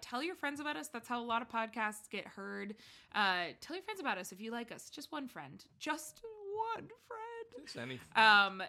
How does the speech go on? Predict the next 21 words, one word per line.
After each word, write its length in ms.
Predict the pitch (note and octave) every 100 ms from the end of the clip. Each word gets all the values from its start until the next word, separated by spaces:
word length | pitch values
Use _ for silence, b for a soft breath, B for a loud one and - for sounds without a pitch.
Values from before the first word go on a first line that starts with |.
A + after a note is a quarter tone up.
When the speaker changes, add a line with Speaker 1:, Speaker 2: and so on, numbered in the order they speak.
| -
Speaker 1:
if 220 | G#3+ A3
you 240 | B3+ G#4 D#4
have 300 | B3+ G#3+ G#3+
a 140 | G3+
misconnection 520 | G3 G3+ A3 F#3+ A3
of 80 | G3
your 180 | G3+ -
own, 340 | F3+ F#3+ G#3 -
or 220 | F3 F3
you 420 | E3+ E3 G#3 C4
want 380 | C4 G#3 A#3 A#3 -
us 300 | - G#3+ B3
to 120 | - F3
try 300 | - G#3+ G#3+
and 140 | F#3
find 360 | - F#3 F3+ F3+
somebody 360 | F#3 F3 E3+
<laughs> 0 |
for 300 | G3+ A#3 F#3+
you 180 | G#3 G3
by 160 | F3